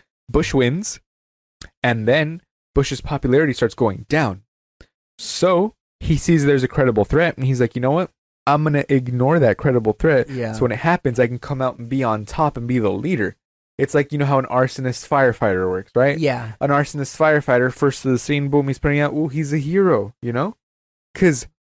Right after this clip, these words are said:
Speaker 1: after that happened, he was like, "I am a strong leader. We will do it." And then he got reelected four more years in, like, a fucking landslide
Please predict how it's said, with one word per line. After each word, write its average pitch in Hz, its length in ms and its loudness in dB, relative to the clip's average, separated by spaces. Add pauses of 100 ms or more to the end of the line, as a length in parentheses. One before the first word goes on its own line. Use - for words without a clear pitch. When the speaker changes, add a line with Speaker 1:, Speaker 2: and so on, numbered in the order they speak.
(180)
Speaker 1:
after 160 220 0
that 139 120 2
happened, 160 340 0
he 135 100 0
was 127 220 2
like, 110 260 4
"I 117 140 -2
am 120 140 0
a 110 40 -10
strong 143 400 0
leader. 139 340 0 (160)
We 110 120 -2
will 101 180 -2
do 127 220 4
it." 143 160 2 (100)
And 127 100 -4
then 143 80 -2
he 147 120 -2
got 135 120 2
reelected 143 440 2
four 139 120 -8
more 131 160 -2
years 147 240 0
in, - 80 -10
like, 120 200 -2
a 117 40 -6
fucking 131 360 -6
landslide 104 880 -2